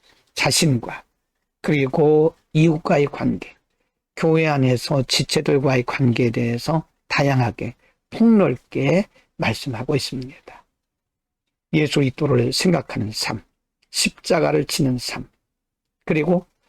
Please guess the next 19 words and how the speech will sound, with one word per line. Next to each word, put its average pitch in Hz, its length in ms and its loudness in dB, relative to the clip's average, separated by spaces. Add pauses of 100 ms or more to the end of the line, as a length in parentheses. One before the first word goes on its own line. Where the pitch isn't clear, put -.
(180)
항상 185 540 4
예수 139 460 0
그리스도로 139 360 0
말미암아 127 640 0 (440)
찬송의 180 840 4
제사, - 460 -4 (760)
찬송의 165 760 4
제사를 156 420 0
하나님께 151 540 0
드리고 151 520 -2 (420)
그것을 165 460 0
입술의 160 540 2
열매라고 135 720 0
말씀하죠. 127 640 -4 (720)
십육 156 400 2
절에서는 147 420 2
오직 135 440 0 (100)
선을 147 400 0
행함과 139 580 -2